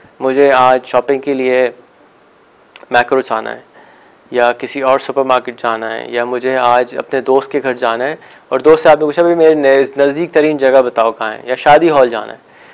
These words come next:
और आपको पता नहीं हो शादी हॉल कहाँ है, तो आप simply गए, जाएं Google Map Maker पे, शादी हॉल ढूंढें, एंटर दबाएं, नीचे आएं, from में अपना एड्रेस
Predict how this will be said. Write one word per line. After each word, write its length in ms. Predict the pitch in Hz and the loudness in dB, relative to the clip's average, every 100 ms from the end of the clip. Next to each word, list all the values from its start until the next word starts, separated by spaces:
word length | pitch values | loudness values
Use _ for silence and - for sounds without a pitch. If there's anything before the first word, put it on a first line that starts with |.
| - _ | -20 _
और 80 | 139 | 2
आपको 260 | 143 143 156 | 4 2 0
पता 240 | 135 139 | 0 2
नहीं 120 | 139 | 2
हो 60 | 143 | 0
शादी 260 | 143 127 127 | 2 0 0
हॉल 160 | 127 | -2
कहाँ 220 | 120 120 | -2 -8
है, 80 | 117 - _ _ _ | -8 -14 _ _ _
तो 60 | - | -2
आप 100 | 147 | -2
simply 500 | - 151 160 165 160 | -2 -8 -6 -6 -4
गए, 180 | 131 123 | -2 -2
जाएं 360 | 127 120 147 | 0 0 0
Google 240 | 170 151 151 | -2 0 2
Map 260 | 120 113 | 0 -4
Maker 260 | 120 120 143 | -6 -6 -6
पे, 140 | - | -6
शादी 300 | 208 127 123 | -4 -2 0
हॉल 180 | 123 127 | 0 -2
ढूंढें, 320 | 117 110 185 233 _ _ _ - _ _ _ | -4 -10 -12 -14 _ _ _ -20 _ _ _
एंटर 220 | 120 123 | -6 -2
दबाएं, 360 | 147 156 156 160 156 - _ | 2 4 4 2 -6 -20 _
नीचे 280 | 131 135 160 | -8 -4 0
आएं, 280 | 156 156 156 | 2 4 2
from 480 | 151 - 139 143 160 | -4 -4 4 4 4
में 220 | 160 156 | 4 2
अपना 320 | 147 151 143 | 2 0 0
एड्रेस 500 | 127 131 143 - - | 0 0 -4 -6 -20